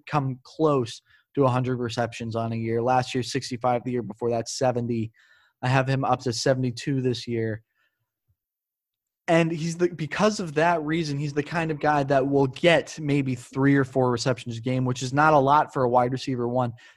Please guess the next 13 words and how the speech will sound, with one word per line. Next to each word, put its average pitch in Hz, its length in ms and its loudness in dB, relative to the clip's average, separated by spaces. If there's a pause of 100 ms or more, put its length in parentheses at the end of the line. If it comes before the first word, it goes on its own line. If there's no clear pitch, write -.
(140)
And 139 300 -2
occasionally 156 600 0
he 139 240 0
will 131 340 0
not 123 300 -2
catch - 240 -6
the 117 80 -6
ball. 110 380 0 (440)
He 165 140 2
will 175 140 6
disappear 151 800 0 (360)
for 131 100 4
games, 120 460 -2